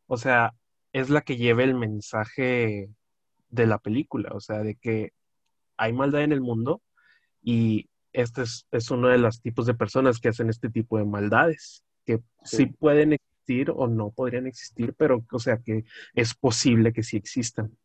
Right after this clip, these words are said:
Speaker 1: este tipo de cosas.
Speaker 2: Sí, sí.
Speaker 1: Así que, pues, hasta en eso se podría decir que la película, pues, sí, este, o sea, sí tuvo éxito en dar ese mensaje, porque, pues, o sea, a ti sí te pegó eso al ver esa película, ¿no?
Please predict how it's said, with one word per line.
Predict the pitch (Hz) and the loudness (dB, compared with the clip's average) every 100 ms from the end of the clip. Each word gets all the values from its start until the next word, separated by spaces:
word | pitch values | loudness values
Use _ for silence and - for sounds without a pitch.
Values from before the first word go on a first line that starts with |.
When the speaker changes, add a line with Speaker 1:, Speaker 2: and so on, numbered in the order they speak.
| _ _ | _ _
Speaker 1:
este | - 117 | -6 -4
tipo | 90 | -4
de | - | 2
cosas. | 127 123 - - _ _ _ _ _ _ - - | 2 2 -4 -20 _ _ _ _ _ _ -18 -8
Speaker 2:
Sí, | 107 101 | -8 -8
sí. | 107 98 _ _ _ _ _ _ _ - _ _ _ _ - | -12 -12 _ _ _ _ _ _ _ -20 _ _ _ _ 0
Speaker 1:
Así | 120 143 | 2 4
que, | 175 | 4
pues, | 170 165 | 4 4
hasta | 139 135 123 | 2 4 4
en | 120 120 | 4 2
eso | 131 - 185 180 135 | 0 2 6 6 6
se | - | 2
podría | - 117 120 | 4 6 8
decir | 170 - 131 120 | 6 4 0 2
que | 156 | 4
la | 165 | 4
película, | 156 120 117 151 156 | 4 2 2 0 -2
pues, | - 120 | -6 -8
sí, | 123 117 120 131 151 | -4 -2 -2 -2 -4
este, | - _ 147 127 110 101 98 - _ _ _ _ _ _ _ _ _ _ _ _ _ 135 | -6 _ -2 0 0 0 -6 -10 _ _ _ _ _ _ _ _ _ _ _ _ _ -6
o | |
sea, | 127 143 - | -2 -2 -2
sí | 135 | -8
tuvo | 117 139 156 135 | 0 8 8 8
éxito | 117 175 - 262 _ _ | 4 -6 -4 -6 _ _
en | 127 113 | -2 2
dar | 110 | 2
ese | 123 147 | 2 2
mensaje, | 123 110 113 - | 2 2 0 0
porque, | - - 120 | 2 2 2
pues, | 113 | -2
o | 113 | 0
sea, | 131 117 113 _ - | 2 2 2 _ -2
a | 120 | -2
ti | 117 | 0
sí | 131 | -2
te | 139 120 | 0 2
pegó | 113 113 120 | 4 6 6
eso | 117 123 | 6 2
al | 113 | 2
ver | 110 | 2
esa | 110 107 | 0 -4
película, | 107 139 135 107 | 0 2 2 -2
¿no? | 104 | -2